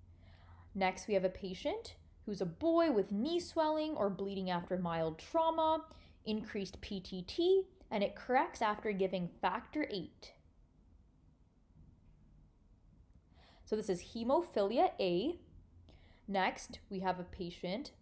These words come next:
again, a boy with a swollen knee, increased P T T, but this time it corrects after giving factor nine. So this is hemophilia B.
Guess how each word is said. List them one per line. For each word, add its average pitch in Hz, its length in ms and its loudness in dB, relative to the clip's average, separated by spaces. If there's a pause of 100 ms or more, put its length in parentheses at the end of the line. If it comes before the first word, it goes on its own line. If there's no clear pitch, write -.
(480)
again, 175 300 0
a 208 60 0
boy 180 280 2
with 175 160 2
a 175 60 -4
swollen 175 500 0
knee, 180 400 -4
increased 175 540 -4
P 185 140 -10
T 180 180 -12
T, 285 420 -2 (300)
but - 160 -4
this 359 200 8
time 233 260 0
it - 100 -2
corrects 196 400 0
after 185 280 0
giving 175 360 0 (160)
factor 170 420 -2
nine. 180 680 -2 (4000)
So - 120 -2
this 202 100 0
is 175 240 -4
hemophilia 240 840 2
B. 175 380 -6